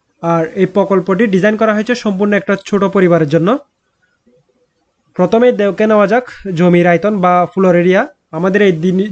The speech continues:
দৃষ্টিনন্দন বাড়িটি নির্মাণ করার জন্য ফ্লোর এরিয়া হচ্ছে নয়শো সাতান্ন স্কয়ার ফুট, অর্থাৎ চারপাশের জায়গা ছেড়ে দেওয়ার পরে আমাদের ফ্লোর এরিয়াটা হচ্ছে নয়শো সাতান্ন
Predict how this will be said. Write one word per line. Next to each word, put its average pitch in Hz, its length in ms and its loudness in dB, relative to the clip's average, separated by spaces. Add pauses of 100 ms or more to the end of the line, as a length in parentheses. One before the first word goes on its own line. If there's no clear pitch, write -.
দৃষ্টিনন্দন 175 680 0
বাড়িটি 165 260 0
নির্মাণ 175 340 0
করার 170 220 -2
জন্য 196 200 0 (760)
ফ্লোর 208 240 2
এরিয়া 196 240 0
হচ্ছে 214 260 -4
নয়শো 202 320 -2
সাতান্ন 202 400 -4
স্কয়ার - 280 -4
ফুট, 156 200 -4
অর্থাৎ 175 320 -6
চারপাশের 175 440 -2
জায়গা 175 280 0
ছেড়ে 196 340 -2
দেওয়ার 202 260 2
পরে 208 160 0 (560)
আমাদের 180 280 -2
ফ্লোর 202 360 2
এরিয়াটা 202 340 0
হচ্ছে 208 200 -2
নয়শো 190 320 -2
সাতান্ন 196 320 -2